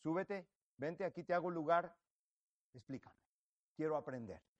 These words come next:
Por eso yo le decía, tenemos que tener un corazón dispuesto a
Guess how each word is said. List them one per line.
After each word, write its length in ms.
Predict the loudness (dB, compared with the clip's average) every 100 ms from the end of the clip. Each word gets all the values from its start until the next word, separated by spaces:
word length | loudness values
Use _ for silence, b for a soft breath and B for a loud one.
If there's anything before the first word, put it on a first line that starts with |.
| _
Por 120 | 0
eso 120 | 2
yo 80 | 2
le 100 | 2
decía, 220 | 2 4
tenemos 320 | 2 2 -2 -4
que 120 | -6
tener 260 | -4 -2
un 100 | -2
corazón 640 | 0 2 2 2 0 0 -10 _
dispuesto 600 | -4 -4 0 0 2 6 10
a 260 | 10 6